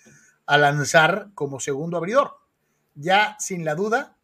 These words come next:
si se irá o no al bullpen y ya mentalizado al cien por ciento como abridor". Yo tengo muchas esperanzas, eh, eh, Víctor, en, en el desempeño de Julio. Eh,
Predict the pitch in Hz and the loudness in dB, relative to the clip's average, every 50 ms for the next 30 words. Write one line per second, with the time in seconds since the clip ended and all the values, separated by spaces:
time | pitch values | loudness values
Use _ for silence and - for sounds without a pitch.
0 | _ _ _ _ _ - - - 160 147 - 160 147 147 156 165 185 - - 160 | _ _ _ _ _ -16 -12 -10 -10 -6 -4 -4 -2 0 0 0 -2 -2 -4 -8
1 | 151 151 156 165 165 151 139 147 156 151 - - 202 226 240 233 240 - - 151 | -10 -6 -4 -4 -4 -4 -4 -8 -10 -10 -8 -6 -6 -6 -6 -6 -12 -14 -14 -8
2 | 143 175 185 185 185 - - 151 160 156 143 - 147 139 143 135 - - 185 190 | -4 -2 -2 -2 -4 -8 -12 -12 -12 -12 -10 -8 -8 -8 -8 -10 -8 -4 -2 -2
3 | 185 180 156 131 - 165 175 160 160 139 123 139 151 147 131 - 156 156 _ _ | -2 -2 -6 -8 -10 -10 -10 -10 -10 -12 -12 -12 -14 -14 -14 -14 -14 -16 _ _
4 | _ _ - - _ _ - 143 139 139 131 123 120 120 113 98 - - _ _ | _ _ -20 -20 _ _ -8 -6 -4 -2 -2 -4 -4 -8 -10 -12 -14 -18 _ _
5 | _ _ _ _ _ - 185 180 - 175 170 156 139 147 165 180 185 175 147 117 | _ _ _ _ _ -8 -6 -4 -4 -4 -4 -4 -4 -4 -4 -4 -4 -6 -8 -12
6 | 107 110 113 _ 131 127 135 135 127 - 107 - - _ _ _ _ _ _ _ | -12 -16 -12 _ -8 -8 -8 -8 -10 -12 -16 -18 -20 _ _ _ _ _ _ _
7 | _ _ _ _ _ _ _ - 123 120 120 117 - 131 123 117 113 113 117 107 | _ _ _ _ _ _ _ -12 -10 -8 -8 -10 -10 -10 -10 -8 -8 -8 -8 -10
8 | 98 - _ _ _ _ _ _ _ 135 127 143 127 - - 123 107 - - 123 | -12 -16 _ _ _ _ _ _ _ -8 -6 -6 -6 -6 -6 -8 -8 -8 -10 -14
9 | 117 110 107 98 - _ _ - 127 131 135 131 123 - - 120 117 147 143 143 | -14 -12 -14 -16 -20 _ _ -10 -6 -6 -4 -4 -4 -6 -8 -6 -4 -4 -4 -4
10 | 135 113 101 - 101 104 104 - - - _ _ 120 117 110 110 110 107 107 107 | -4 -6 -8 -12 -14 -16 -16 -18 -20 -20 _ _ -14 -12 -12 -12 -12 -12 -12 -14
11 | - | -16